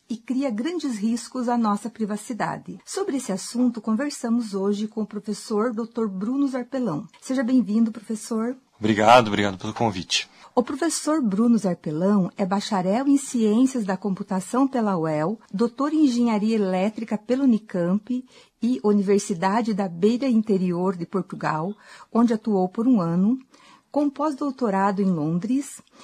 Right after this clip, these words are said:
Speaker 1: e é professor associado do Departamento de Computação da uel e um dos coordenadores do Grupo de Pesquisa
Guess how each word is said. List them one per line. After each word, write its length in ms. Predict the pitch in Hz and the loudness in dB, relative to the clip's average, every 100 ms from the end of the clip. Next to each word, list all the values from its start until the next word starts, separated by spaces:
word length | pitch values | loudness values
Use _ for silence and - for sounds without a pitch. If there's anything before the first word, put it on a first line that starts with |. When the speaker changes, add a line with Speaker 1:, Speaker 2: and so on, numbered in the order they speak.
| - - | -14 -4
Speaker 1:
e 140 | 302 | -4
é 60 | 294 | -2
professor 500 | 277 294 285 277 285 | -6 -6 -2 2 2
associado 720 | - 320 - 240 208 220 226 | 0 -6 -2 0 2 2 0
do 100 | 226 | 0
Departamento 960 | 220 254 294 277 226 196 220 254 262 | 0 0 -4 2 2 4 2 2 0
de 120 | 220 220 | -4 -2
Computação 720 | 269 285 - 254 - 226 226 | -4 -4 -6 -8 -6 -2 0
da 140 | 269 | 0
uel 340 | 220 160 156 - _ | 0 -2 -4 -12 _
e 100 | - | 0
um 120 | 220 247 | 4 4
dos 240 | 240 - | 2 -6
coordenadores 880 | - 330 370 285 226 190 226 220 185 | -2 -2 0 0 0 0 2 0 -2
do 100 | 180 | -6
Grupo 360 | 233 302 302 | -4 -4 -2
de 100 | 233 | -6
Pesquisa 840 | 240 220 - - 220 214 214 226 | -2 -4 -4 -8 -2 -2 0 -2